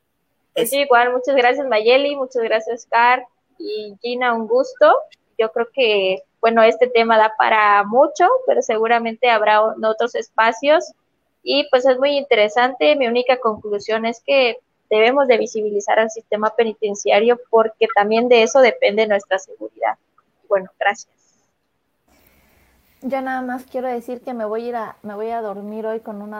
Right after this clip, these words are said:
Speaker 2: otra preocupación, <laughs> así de, otro tema en mi cabeza,
Speaker 1: <laughs>
Speaker 2: otro issue de las mujeres en la cárcel con sus hijos y me quedé desde que Keila dijo todo lo que ven los niños y, ¡pah!, mi cabeza estaba volando desde ese punto.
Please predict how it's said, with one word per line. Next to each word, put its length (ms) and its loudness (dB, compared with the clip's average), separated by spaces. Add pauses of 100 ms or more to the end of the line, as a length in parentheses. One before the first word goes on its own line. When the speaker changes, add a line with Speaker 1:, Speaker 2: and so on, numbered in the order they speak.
(140)
Speaker 2:
otra 180 -8
preocupación, 880 -6 (220)
<laughs> 160 -20
así 320 -4
de, 360 -6 (300)
otro 400 2
tema 460 0
en 120 -4
mi 140 0
cabeza, 600 4 (280)
Speaker 1:
<laughs> 280 -18
Speaker 2:
otro 340 2
issue 440 -2
de 160 -2
las 180 -4
mujeres 540 -6
en 100 -8
la 140 -10
cárcel 440 -6
con 200 -8
sus 260 -8
hijos 500 -8
y 320 -12 (460)
me 320 -4
quedé 320 6
desde 300 0
que 720 0
Keila 340 2
dijo 300 -6
todo 260 -2
lo 160 -4
que 140 -4
ven 220 -6
los 180 -4
niños 500 -6
y, 120 -6
¡pah!, 840 -10
mi 120 -10
cabeza 300 -8
estaba 240 -6
volando 420 -8
desde 160 -8
ese 140 -10
punto. 460 -12